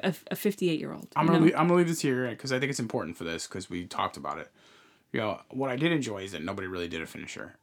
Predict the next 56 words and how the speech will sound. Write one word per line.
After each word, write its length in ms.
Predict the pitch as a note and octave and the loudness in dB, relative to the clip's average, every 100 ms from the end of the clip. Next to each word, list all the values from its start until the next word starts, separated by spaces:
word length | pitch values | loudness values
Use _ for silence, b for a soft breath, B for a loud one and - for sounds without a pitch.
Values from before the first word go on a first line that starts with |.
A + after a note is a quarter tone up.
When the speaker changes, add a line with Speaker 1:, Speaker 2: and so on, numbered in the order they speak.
| - | -10
Speaker 2:
And 140 | A2 | -6
I 20 | |
like 280 | G#2+ A2 A#2 | -4 -4 -4
that 220 | F#2+ F2 | -2 -2
because 280 | F2 D#2+ - | -2 -10 -10
it 100 | C#2 | -8
really 220 | F2 F2 | -6 -6
did 180 | E2+ E2+ | -6 -8
make 320 | E2+ E2+ E2+ | -8 -8 -8
it, 140 | F#2 - - - | -10 -14 -18 -16
it 180 | F#2+ | -14
gave 300 | - G2 G#2 | -10 -8 -6
it 240 | A#2+ - - | -8 -12 -8
that, 280 | F2 D#2 - - | -8 -8 -12 -14
when 160 | F#2+ | -10
you 100 | F2+ | -10
rewatch 560 | F2+ F#2+ F2+ D#2 F#2+ C#3+ | -8 -8 -4 -2 0 -2
it, 160 | C#3+ - | -4 -6
it 120 | G2 | -8
gave 180 | G2 F#2+ | -6 -6
it 80 | |
that 200 | F#2+ F2 F#2 | -6 -4 -4
air 180 | F#2 | -4
of, 100 | F2 | -4
like, 380 | E2+ D#2 D#2+ - _ _ _ _ _ _ _ _ _ _ _ _ | -4 -6 -6 -14 _ _ _ _ _ _ _ _ _ _ _ _
unpredictability. 840 | A#2+ G2+ - F2 - D2 G1+ - - _ _ _ _ _ _ - | -8 -6 -8 -10 -10 -12 -14 -16 -20 _ _ _ _ _ _ 0
Right? 160 | C#3 | 2
Speaker 1:
Yes. 120 | C3+ | 2
Speaker 2:
Because 280 | C3 C3 C#3+ | -4 0 0
you 100 | D3 | 0
don't, 180 | C3+ E3+ | 0 2
Speaker 1:
I 80 | G3 | 4
Speaker 2:
like, 140 | D3 | 4
Speaker 1:
agree. 120 | D3+ | 4
Speaker 2:
as 180 | D3+ D#3 | 6 6
it 80 | E3+ | 4
was 180 | D#3 C#3 - | 2 -2 -2
unfolding, 680 | C3 C#3+ C#3+ F#3 C3+ F#2 F#2 | -2 -2 2 2 2 -2 -6
it's 280 | G#2 - A#2+ | -12 -12 2
not 220 | C#3+ D3 | 2 4
like 240 | C#3+ - | 0 0
you 80 | A2+ | -6
won 240 | G#2 F#2 | -6 -4
because 180 | E2+ F#2+ | -6 -8
of 60 | F#2 | -10
your 80 | F2+ | -10
finisher. 320 | F2+ F2+ E2+ | -10 -8 -10
And 140 | - | -8
I 40 | A2 | -10
think 280 | - C#3 B2+ | -4 -4 -4
that 120 | G#2+ | -4
that's 400 | F2 D#2+ - - | -4 -4 -8 -12
what 140 | D#2 | -10
was 240 | D2+ F2+ - | -10 -12 -12
important 440 | D#2+ F#2 - G2 | -12 -12 -12 -10
here. 260 | G#2 G2+ | -8 -10